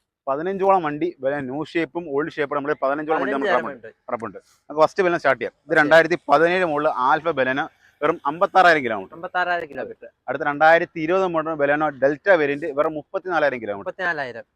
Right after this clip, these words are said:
Speaker 1: അടുത്ത രണ്ടായിരത്തി ഇരുപത് മോഡൽ ബലെനോ ഡെൽറ്റ, വെറും ഇരുപത്തിനാലായിരം കിലോമീറ്റർ. രണ്ടായിരത്തി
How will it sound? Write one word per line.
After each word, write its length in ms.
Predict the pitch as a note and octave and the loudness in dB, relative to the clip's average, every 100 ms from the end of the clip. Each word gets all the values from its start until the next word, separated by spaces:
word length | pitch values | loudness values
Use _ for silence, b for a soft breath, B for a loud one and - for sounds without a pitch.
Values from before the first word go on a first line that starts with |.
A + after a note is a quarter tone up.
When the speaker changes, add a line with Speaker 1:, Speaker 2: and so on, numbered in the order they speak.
| - | -12
Speaker 1:
അടുത്ത 160 | C#3 D#3 | -8 -4
രണ്ടായിരത്തി 760 | D3 C#3+ D#3 D#3+ E3 F#3+ F#3+ _ _ _ | -4 2 4 4 0 -8 -10 _ _ _
ഇരുപത് 320 | C#3 D3+ G3+ F#3+ | -6 0 2 2
മോഡൽ 220 | E3 D#3+ | 0 0
ബലെനോ 220 | D3 D3+ | 0 0
ഡെൽറ്റ, 320 | C3+ C3+ C3 | 2 0 2
വെറും 360 | E3 C#3 D3+ D#3+ | 0 2 -2 -4
ഇരുപത്തിനാലായിരം 520 | D3+ F3 F#3 D3+ C#3 | -4 -2 0 2 0
കിലോമീറ്റർ. 320 | A2 G#2 F#2 - _ _ _ _ _ _ _ _ _ _ _ _ | -2 -8 -10 -20 _ _ _ _ _ _ _ _ _ _ _ _
രണ്ടായിരത്തി 440 | B2+ D3 E3+ E3 | 0 6 6 4